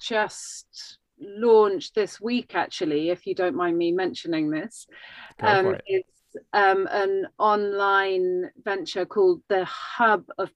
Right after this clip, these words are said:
Speaker 1: Pediatric Acupuncture. So I've created, um,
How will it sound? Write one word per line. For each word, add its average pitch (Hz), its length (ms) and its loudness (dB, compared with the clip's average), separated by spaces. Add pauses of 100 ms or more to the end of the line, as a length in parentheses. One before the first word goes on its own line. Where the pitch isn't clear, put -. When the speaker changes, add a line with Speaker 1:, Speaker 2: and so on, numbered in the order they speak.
Speaker 1:
Pediatric 170 580 -2
Acupuncture. 151 880 -8
So 190 580 4 (1200)
I've 196 300 0
created, 214 920 0 (440)
um, 180 720 0